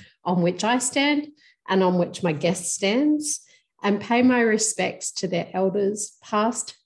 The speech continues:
present, and emerging. I extend that respect to all Aboriginal and Torres Strait Islander peoples and First Nations peoples who are tuning in from around the world. So, kick off your shoes,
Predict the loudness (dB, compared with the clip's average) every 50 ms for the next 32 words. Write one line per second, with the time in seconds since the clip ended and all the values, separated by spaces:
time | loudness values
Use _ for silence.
0 | _ _ _ 0 0 2 2 0 -2 -2 -4 -4 -2 0 0 2 2 2 0 0
1 | -2 -2 -4 -6 -6 -6 -10 -12 _ _ _ _ _ _ _ _ _ _ _ _
2 | -4 -2 -2 -2 -2 -4 0 0 2 2 2 0 0 -2 -2 -2 -2 -2 -4 -4
3 | -4 -4 -6 -4 -4 -4 -4 -6 -10 -16 -18 -18 -20 _ _ _ _ -4 0 0
4 | 0 0 0 0 2 2 4 2 2 0 -2 -2 0 0 -2 -2 -2 -4 -4 -4
5 | -4 -4 -4 -4 -4 -4 -2 -2 -2 0 0 -2 -2 -4 -4 -4 -4 -4 -4 -2
6 | -2 -2 -2 -4 -6 -6 -4 -2 -2 -2 0 0 2 2 2 0 0 -6 -8 -4
7 | -2 -2 -2 -2 -2 -4 -4 -4 -4 -4 -4 -4 -4 -4 -4 -6 -8 -8 -8 -8
8 | -10 -14 -4 -2 -2 0 0 0 0 0 -2 -4 -8 -14 -20 -6 _ 0 2 2
9 | 0 -2 -4 -4 -2 0 0 2 2 0 0 0 0 0 0 0 -2 -4 -2 -2
10 | -2 0 0 0 -2 -2 -2 -2 -2 -2 -2 -2 -4 -6 -6 -10 -10 -10 -12 -12
11 | -12 _ _ _ _ _ _ _ _ _ _ _ _ _ _ _ _ _ _ _
12 | _ _ _ _ _ _ -8 -6 -2 2 4 4 4 4 2 0 -2 -6 -12 -18
13 | -20 _ _ -20 -4 -2 -2 0 2 2 2 4 4 4 4 4 4 4 4 6
14 | 6 6 4 4 2 0 -2 -2 -4